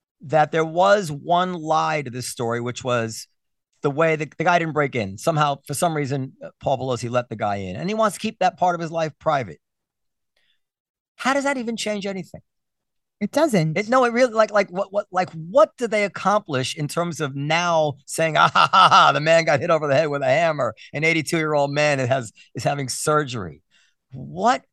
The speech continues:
Speaker 1: sickness is this? Anyways, but the other flip side, go ahead. You wanna say something?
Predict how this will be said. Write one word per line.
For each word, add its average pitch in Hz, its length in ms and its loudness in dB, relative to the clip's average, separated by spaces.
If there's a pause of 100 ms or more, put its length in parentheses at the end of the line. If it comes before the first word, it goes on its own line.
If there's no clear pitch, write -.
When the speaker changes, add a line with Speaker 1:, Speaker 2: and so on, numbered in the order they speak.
(260)
Speaker 1:
sickness - 720 -4
is 110 100 -12
this? 95 220 -16
Anyways, 185 340 -2
but 160 140 -4
the 175 100 0
other 233 160 4
flip 269 280 2
side, 113 380 -6
go 175 80 -2
ahead. 143 140 0
You 123 60 -6
wanna 127 100 -2
say 143 120 -8
something? 180 300 -12